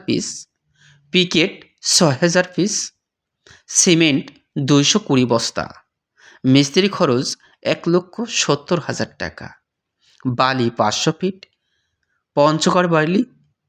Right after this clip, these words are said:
দেড়শো ফিট এবং জানালা দরজা ফাউন্ডেশন শর্ট পিলার সব মিলায়ে বিল্ডিংটার ফাউন্ডেশন থেকে ছাদ ঢালাই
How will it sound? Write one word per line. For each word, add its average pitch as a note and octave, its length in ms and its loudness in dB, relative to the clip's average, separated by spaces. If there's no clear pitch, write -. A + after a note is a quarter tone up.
দেড়শো C3 500 0
ফিট G3 280 -4
এবং C3+ 200 0
জানালা D3 400 0
দরজা A#2 500 0
ফাউন্ডেশন D3 600 2
শর্ট G#2+ 300 -4
পিলার - 300 -10
সব F#3 380 2
মিলায়ে D3+ 460 4
বিল্ডিংটার C3 720 2
ফাউন্ডেশন B2 560 -2
থেকে E3+ 220 -2
ছাদ B2 340 -4
ঢালাই C#3 280 0